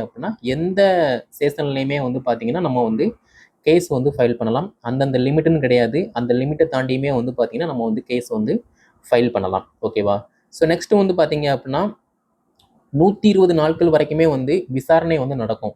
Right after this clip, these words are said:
ஆனா இப்போ இந்த நியூ லா படி வந்து பாத்தீங்க அப்படின்னா, தொண்ணூறு நாட்களுக்குள்ள வந்து பாத்தீங்கன்னா, விசாரணையை வந்து முடிக்கணும் அப்படிங்கிற மாதிரி வந்து நியூ லா வந்து சொல்லுது. ஓகேவா? அதே மாதிரி,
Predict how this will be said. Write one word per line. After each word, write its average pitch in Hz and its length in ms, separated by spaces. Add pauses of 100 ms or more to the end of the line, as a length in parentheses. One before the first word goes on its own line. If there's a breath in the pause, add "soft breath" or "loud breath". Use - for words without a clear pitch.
ஆனா 143 300
இப்போ 165 540
இந்த 143 200
நியூ 160 280
லா 160 160
படி 147 180
வந்து 139 300
பாத்தீங்க 120 320
அப்படின்னா, 123 260 (640 soft breath)
தொண்ணூறு 190 420
நாட்களுக்குள்ள 151 560
வந்து 139 220
பாத்தீங்கன்னா, 123 400 (100)
விசாரணையை 147 480
வந்து 135 180
முடிக்கணும் 127 340
அப்படிங்கிற 117 240
மாதிரி 113 240
வந்து 107 420
நியூ 143 320
லா 127 80
வந்து 110 380 (200)
சொல்லுது. 92 300 (260)
ஓகேவா? 104 280 (380 soft breath)
அதே 170 300
மாதிரி, 165 400